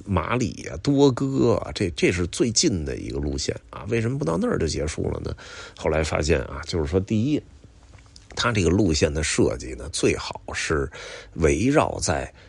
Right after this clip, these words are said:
法国的殖民地。哎，为什么呢？因为七十年代设计这个比赛的时候啊，基本还都是法国的选手参加。哎，那，那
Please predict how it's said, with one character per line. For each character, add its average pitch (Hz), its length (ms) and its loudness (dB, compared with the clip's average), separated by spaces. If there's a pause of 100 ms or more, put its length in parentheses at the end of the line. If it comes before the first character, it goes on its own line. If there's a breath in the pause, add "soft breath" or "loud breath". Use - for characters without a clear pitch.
法 - 600 -4
国 76 240 6
的 110 100 0
殖 80 200 -6
民 69 280 -4
地。 71 160 -4 (180)
哎， 71 200 -8
为 117 160 6
什 71 140 -2
么 64 80 -8
呢？ 67 100 -6
因 90 140 2
为 107 120 4
七 - 340 4
十 95 80 2
年 76 260 -2
代 80 160 2
设 78 320 2
计 76 160 -2
这 69 120 -2
个 65 100 -4
比 - 200 -12
赛 - 300 0
的 - 100 -8
时 - 140 -12
候 - 60 -10
啊， - 120 -10
基 113 220 0
本 - 240 -6
还 - 200 -8
都 90 180 0
是 - 180 -4
法 - 220 -8 (300)
国 - 200 -2
的 95 200 4 (380 loud breath)
选 69 300 0
手 62 160 -2
参 - 180 -4
加。 71 260 -4 (640 loud breath)
哎， - 140 -4
那， 107 220 4
那 120 180 4